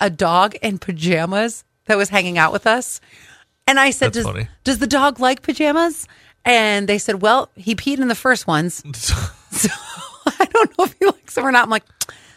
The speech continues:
Speaker 1: gonna guess no."
Speaker 2: I'm gonna say no on that one.
Speaker 1: And then he had the second ones. There was m-, a much bigger hole for the dog. So he had his Halloween pajamas on last night. It was pretty adorable.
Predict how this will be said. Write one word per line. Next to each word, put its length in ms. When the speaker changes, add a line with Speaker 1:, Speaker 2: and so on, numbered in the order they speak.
Speaker 1:
gonna 120
guess 220
no." 500
Speaker 2:
I'm 40
gonna 120
say 200
no 360
on 100
that 140
one. 260
Speaker 1:
And 240
then 160
he 440
had 420
the 100
second 380
ones. 200
There 100
was 120
m-, 180
a 80
much 280
bigger 220
hole 360
for 180
the 100
dog. 320
So 200
he 80
had 60
his 100
Halloween 420
pajamas 440
on 160
last 260
night. 120
It 60
was 100
pretty 260
adorable. 580